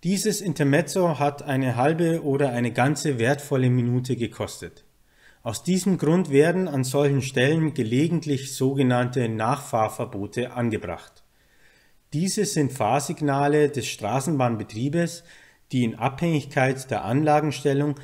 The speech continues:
die Signalbilder frei oder halt zeigen und schränken das zu dichte Nachfahren ein. In dieser Betriebssituation wird eine ältere Ansteuerungsmöglichkeit vorgestellt.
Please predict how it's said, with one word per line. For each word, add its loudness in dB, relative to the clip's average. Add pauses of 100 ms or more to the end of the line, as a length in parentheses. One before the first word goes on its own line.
(160)
die -6
Signalbilder 2
frei 0 (280)
oder 0
halt -2 (220)
zeigen -6 (360)
und -4
schränken 0
das -4
zu -2
dichte -2
Nachfahren -2
ein. -12 (3750)
In 4
dieser 2
Betriebssituation 0
wird 2
eine 2
ältere 4
Ansteuerungsmöglichkeit 0
vorgestellt. -2